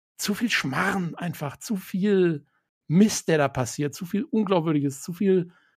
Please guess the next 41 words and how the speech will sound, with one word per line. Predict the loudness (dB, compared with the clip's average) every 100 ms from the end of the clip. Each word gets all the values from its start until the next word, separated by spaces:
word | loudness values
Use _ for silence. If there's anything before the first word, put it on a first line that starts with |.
| _ _
ah, | 0 2 4 2
zu | -2 -4
viel, | 0 2 2 0 -6
keine | -4 -2
Ahnung, | 0 0 0 -2
so | -4 -8 -6
wirklich | -2 -2 -2 -6
komische, | 2 4 4 4 0 -2
komische | -2 0 2 0 -2
Sachen, | -4 -2 -2
wo | -2
du | -2 -4 -6
nur | -6 0 2 2 -4 -8
am | -8
Facepalmen | -2 -2 -2 -2 -2 -2 -4
bist | -6 -8 -6
oder | -6
sonst | -6 -6
irgendwas, | -8 -6 -8 -8
P | -10
K | -6 -8
Facepalm | -6 -8 -8 -8 -6
natürlich. | -8 -8 -10 -10 _ _ _ _ _
Ähm, | 6 8 8 6 4 2 -6 -14 _ _ _
ja, | 2 4 4
das | 0 0
ist | 2
meiner | 6 8
Meinung | 8 4
nach |
das | -2 -8
Problem. | -4 -2
Ich | 2 2
weiß | 4
nicht, | 2
also, | 2 2 0 _ _ _ _ _
ich | -4 2
will |
mal, | 4 6
äh, | 6 4
äh, | 4